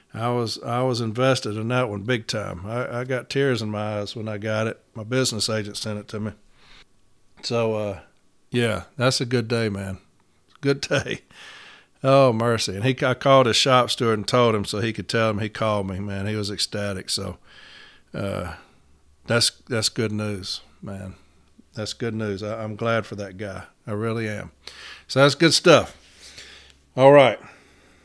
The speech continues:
Let's talk about the informal Step A meeting. All right. Informal Step A meeting. We're gonna find that in Article fifteen, new shop stewards. We're gonna find the informal Step A meeting in Article fifteen. I'm gonna read a little bit of that language, not all of it,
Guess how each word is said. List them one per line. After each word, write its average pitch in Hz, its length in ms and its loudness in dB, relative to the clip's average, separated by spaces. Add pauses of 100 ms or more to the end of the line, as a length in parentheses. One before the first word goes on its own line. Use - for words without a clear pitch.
(640)
Let's 135 140 0
talk 156 280 4
about 131 320 2
the 127 100 0
informal 123 440 0
Step - 340 -2
A 113 100 0
meeting. 107 440 -4 (380)
All 107 100 -8
right. 127 320 2 (880)
Informal 160 480 2
Step 165 340 2
A 156 120 2
meeting. 151 300 2
We're 151 140 0
gonna 175 200 4
find 175 320 6
that 139 140 4
in 143 60 -2
Article 135 360 4
fifteen, 143 580 0
new 117 100 0
shop 113 360 0
stewards. 117 500 -4
We're 123 80 -4
gonna 131 220 2
find 151 440 2
the 127 220 0
informal 131 500 0
Step 135 360 0
A 131 120 4
meeting 131 440 2
in 117 100 -2
Article 123 340 0
fifteen. 143 540 0
I'm 127 80 0
gonna 120 140 0
read 135 180 6
a 127 60 4
little 156 220 8
bit 170 160 6
of 160 60 6
that 156 140 2
language, 160 540 2
not 139 160 8
all 170 260 12
of 110 160 0
it, - 160 -6